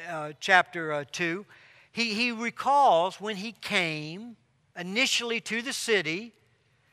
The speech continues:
to begin to build relationships with lost people,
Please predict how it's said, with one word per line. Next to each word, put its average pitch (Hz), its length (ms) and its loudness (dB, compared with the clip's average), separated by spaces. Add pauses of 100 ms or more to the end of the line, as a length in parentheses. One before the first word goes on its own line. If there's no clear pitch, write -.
(260)
to 233 100 -4
begin 202 440 0
to 233 100 -8
build 226 280 4
relationships 240 920 2
with 269 100 -8
lost 202 440 2
people, 226 460 -6